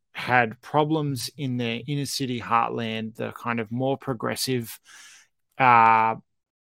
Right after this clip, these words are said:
w-, wealthier, but it's more high income than high wealth, actually. High income electorates in the inner city.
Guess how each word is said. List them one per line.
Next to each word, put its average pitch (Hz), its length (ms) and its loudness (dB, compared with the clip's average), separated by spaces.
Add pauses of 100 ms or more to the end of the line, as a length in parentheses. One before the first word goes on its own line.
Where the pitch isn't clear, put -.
(580)
w-, 120 320 -12 (500)
wealthier, 208 440 2
but 180 120 4
it's - 160 -2
more 175 180 2
high 160 340 4
income 143 520 -2
than 110 120 -4
high 110 240 2
wealth, 107 420 -2
actually. - 540 -8 (360)
High 143 300 4
income 131 540 -4
electorates 123 580 -8
in 123 60 -4
the 120 120 -4
inner 123 140 -4
city. 113 540 -6